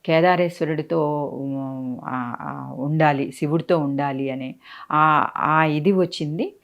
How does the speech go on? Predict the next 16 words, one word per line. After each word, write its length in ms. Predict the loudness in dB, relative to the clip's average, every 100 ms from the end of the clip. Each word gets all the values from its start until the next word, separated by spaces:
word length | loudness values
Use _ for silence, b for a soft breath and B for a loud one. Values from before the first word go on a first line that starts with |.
| _ _ _ _ _
శివుడు 280 | 0 2 4
ప్రత్యక్షమయ్యి, 840 | 2 0 -2 -4 -2 -2 0 -2 -6 B B B -8
ఆ, 400 | -6 -4 -6 -8 -2
వాళ్ళకి 540 | -2 0 -2 -2 -4
అంతా 300 | -4 2 4
మంచి 320 | 4 2 0
చేశాడు, 560 | -2 -4 -2 -2 -2 -2 0
కానీ 320 | 0 0 -4 B B B _ _ -6 4
ఐదు 220 | 6 6
దేవాలయాలు 640 | 6 6 6 4 4 2 0
కట్టమని 420 | -2 -2 -2 -2 -2
చెప్పాడట. 520 | -4 -4 -6 -12 -16 _ B B B
ఈ 160 | 0 4 6
ఐదు 280 | 6 4
దేవాలయాలు 1080 | 4 4 4 2 2 2 2 2 0 -4 -10 _ _ _ -12
మనకి 500 | -10 -6 -4 0